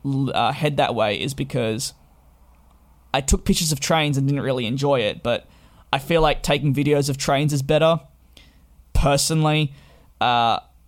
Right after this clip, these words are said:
I have actually enjoyed taking videos of trains more, and that is where we're headed now. Uh, yeah, this next segment is me being me, and if you know me, I'm a calamity and a mess, and everything goes wrong when it involves me.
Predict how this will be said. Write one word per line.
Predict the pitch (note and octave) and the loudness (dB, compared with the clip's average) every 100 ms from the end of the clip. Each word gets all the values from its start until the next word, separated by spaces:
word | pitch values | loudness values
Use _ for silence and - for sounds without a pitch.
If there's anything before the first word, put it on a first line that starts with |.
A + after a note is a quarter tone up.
| - - | -18 -2
I | B2+ C3+ C3+ C3 | 2 2 2 0
have | - D3 | 0 0
actually | C#3+ - C#3 | 0 -2 -2
enjoyed | A#2+ C#3 C#3 C3+ | -2 -2 0 0
taking | C3+ B2+ D3+ | -2 -2 -2
videos | C#3 C#3 C3+ C#3 | -2 0 0 -2
of | B2+ | -6
trains | - C3+ C#3+ | -6 -2 -2
more, | C#3+ D3 D3+ D3 - - - _ | -2 0 -2 -4 -14 -20 -20 _
and | C#3+ D3 | -2 2
that | C#3 | 0
is | C#3+ | 2
where | C#3 | 0
we're | B2+ | 0
headed | D3+ C3+ A#2+ | 0 -2 -2
now. | B2+ C3 C#3 C3+ - - - - - - | -2 0 0 -2 -8 -20 -20 -20 -8 0
Uh, | A#2 A2+ F2+ - _ _ _ _ - | 2 2 0 -6 _ _ _ _ -6
yeah, | C3+ A#2 | -2 -2
this | B2+ D3+ | -2 -2
next | E3+ - | 0 0
segment | - D#3+ D#3 D3 | 0 0 0 -2
is | - C3+ C3+ - | -2 -2 -4 -4
me | D3 C#3+ C#3 C#3 C#3 - - - | -4 -2 -2 -4 -6 -10 -18 -6
being | B2 A#2+ B2+ | -4 -4 -4
me, | C3 B2+ B2 D3 - - | -4 -4 -6 -10 -12 -8
and | B2+ | -6
if | C3+ | -4
you | C3+ | -4
know | C#3 C#3+ | 0 0
me, | B2+ B2 B2+ | 0 -4 -4
I'm | A#2+ B2+ B2+ | -4 -2 -2
a | C3 | -4
calamity | - C#3+ C3 B2 B2+ A#2+ | -6 -4 -2 -2 -2 -2
and | A2 | -2
a | B2+ | -2
mess, | B2 A2 - - | -2 -2 -2 -4
and | A#2+ A#2 | -4 -4
everything | A#2+ D3+ C#3+ D3+ D3+ D3 | 0 0 0 0 0 2
goes | C3+ C#3 | 2 2
wrong | C#3 C3+ B2 | 0 0 0
when | C3 | -2
it | |
involves | B2+ C#3 B2 C3 - | -2 0 0 0 -2
me. | C#3 A#2+ - | -2 0 -4